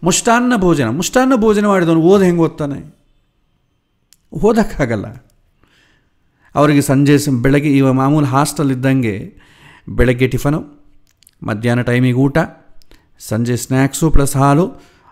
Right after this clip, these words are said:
ರಾತ್ರಿ ಮತ್ತೆ ಫಲಹಾರ. ಇಷ್ಟು ಮಾಡಿದರೆ ಈಗ ಮನೆ ಕೂಡ ನಡೆಯಲ್ಲ ಹಿಂಗೆ, ರಾಜಭೋಗ ಅಲ್ಲಿ ನಡೆಯುತ್ತೆ.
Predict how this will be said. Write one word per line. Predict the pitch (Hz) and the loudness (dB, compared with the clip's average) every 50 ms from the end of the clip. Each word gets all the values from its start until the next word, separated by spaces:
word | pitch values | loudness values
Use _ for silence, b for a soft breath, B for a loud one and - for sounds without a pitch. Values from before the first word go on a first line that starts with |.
| b b - | b b -6
ರಾತ್ರಿ | 107 107 120 131 - - 143 127 | -2 0 0 0 -2 -2 -4 -4
ಮತ್ತೆ | 123 123 - 135 | -4 -2 -2 2
ಫಲಹಾರ. | 120 - 107 101 92 95 92 85 - - - - _ _ _ _ _ b b b b b b b b - | 2 2 2 2 -6 -8 -12 -12 -12 -16 -20 -20 _ _ _ _ _ b b b b b b b b -8
ಇಷ್ಟು | - 165 - - - - | -6 -6 -6 -4 -4 -4
ಮಾಡಿದರೆ | 247 208 165 143 190 196 196 185 185 147 120 123 | 0 0 2 2 2 0 0 -2 -2 -4 -2 -2
ಈಗ | 143 143 | -2 0
ಮನೆ | 123 123 139 160 208 226 | 0 0 2 2 2 2
ಕೂಡ | 220 233 226 226 | 2 2 2 2
ನಡೆಯಲ್ಲ | 220 220 208 208 214 208 175 | 2 0 0 0 0 0 2
ಹಿಂಗೆ, | 175 147 131 127 | 0 0 0 -2
ರಾಜಭೋಗ | 113 123 143 156 156 170 170 180 160 123 110 | 0 0 0 2 2 2 2 0 0 0 -2
ಅಲ್ಲಿ | 95 135 160 170 | -2 -2 -2 -2
ನಡೆಯುತ್ತೆ. | 180 214 202 208 180 - - 120 | -2 -2 -4 -4 -6 -6 -14 -20